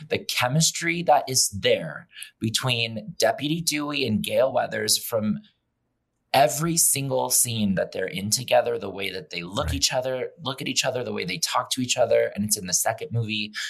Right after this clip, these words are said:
Speaker 1: too, when they come acro-, come across it, each other again, and he's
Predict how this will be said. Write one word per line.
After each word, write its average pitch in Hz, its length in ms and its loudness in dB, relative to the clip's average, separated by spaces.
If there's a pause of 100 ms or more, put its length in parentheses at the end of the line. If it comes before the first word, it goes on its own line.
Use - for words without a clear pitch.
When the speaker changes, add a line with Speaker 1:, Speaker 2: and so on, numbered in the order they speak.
(140)
Speaker 1:
too, 120 260 2
when 110 120 0
they 92 120 -2
come 95 200 -8
acro-, 98 380 -2 (160)
come 110 140 0
across 104 360 -2
it, 98 180 -6 (120)
each 101 200 -2
other 92 200 -2
again, 127 380 0
and 101 120 0
he's 90 280 -2